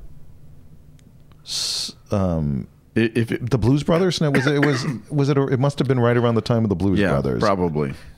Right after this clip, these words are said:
Speaker 1: And, uh, you know, they did Soul Man and, uh,
Speaker 2: Hold On, I'm Coming.
Speaker 1: all of 'em. And it was,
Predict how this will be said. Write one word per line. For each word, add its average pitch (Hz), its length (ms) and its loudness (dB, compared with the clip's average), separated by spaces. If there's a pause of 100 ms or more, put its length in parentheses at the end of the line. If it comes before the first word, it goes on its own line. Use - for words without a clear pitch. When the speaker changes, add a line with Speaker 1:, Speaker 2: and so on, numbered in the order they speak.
(100)
Speaker 1:
And, 107 380 2
uh, 80 320 2
you 120 60 2
know, 85 80 0
they 80 120 -2
did 76 160 -4
Soul 104 320 0
Man 95 440 2
and, 71 420 0
uh, 53 440 -2
Speaker 2:
Hold 92 260 0
On, 92 200 0
I'm 92 140 -2
Coming. 87 540 -2 (240)
Speaker 1:
all 123 240 4
of 98 80 -2
'em. 95 200 0
And 107 140 0
it 110 120 0
was, 101 220 0